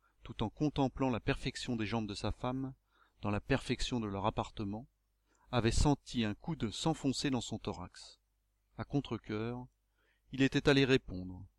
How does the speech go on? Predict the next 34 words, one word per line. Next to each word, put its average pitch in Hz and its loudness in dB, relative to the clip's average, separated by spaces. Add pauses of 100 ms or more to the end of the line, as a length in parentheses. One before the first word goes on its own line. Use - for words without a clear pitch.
et 110 -8
ses 110 2
épaules 135 2
s'étaient - -4
affaissées. - -4 (800)
Comment 131 2
annoncer 107 -4
la 98 -2
nouvelle 95 -4
à 95 -6
sa 95 -10
femme ? 95 -10 (1120)
Marion 143 4 (160)
allait 123 4
devoir 123 2
s'y - -4
faire, 95 -6
le 98 -8
tabac 107 0
tue. - -18 (1000)
Il 131 4
avait 120 6
tué 175 2
sa 123 4
sœur, 92 -2 (180)
d'un 143 6
coup, - -8 (840)
aussi 131 -8
sûrement 151 2
qu'une 117 -2
balle 117 2
en 101 -2
plein 101 -2
cœur. 92 -8